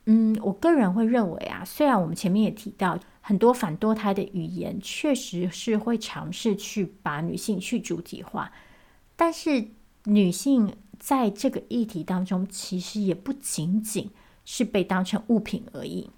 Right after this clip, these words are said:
我个人其实比较赞成凯特曼恩的看法，也就是在这个过程当中，其实女人的人性，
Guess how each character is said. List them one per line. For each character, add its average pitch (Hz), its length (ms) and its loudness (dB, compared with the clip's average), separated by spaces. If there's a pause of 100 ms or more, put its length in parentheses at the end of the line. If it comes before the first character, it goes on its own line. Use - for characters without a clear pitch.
(680)
我 196 80 0
个 330 120 4
人 285 140 6
其 208 160 0
实 190 80 -4
比 185 80 -10
较 175 100 -2
赞 196 220 0
成 185 180 -6
凯 - 140 -10
特 202 180 -2
曼 180 180 2
恩 170 140 0
的 180 60 -4
看 196 280 -4
法， - 300 -12
也 185 80 -8
就 254 100 2
是 254 240 0 (400)
在 294 380 2
这 285 160 -2
个 247 140 2
过 220 240 2
程 156 260 -6
当 151 240 -6
中， 180 300 -6 (320)
其 - 120 -2
实 214 140 2
女 220 180 6
人 156 160 0
的 165 80 0
人 165 320 2
性， 214 380 0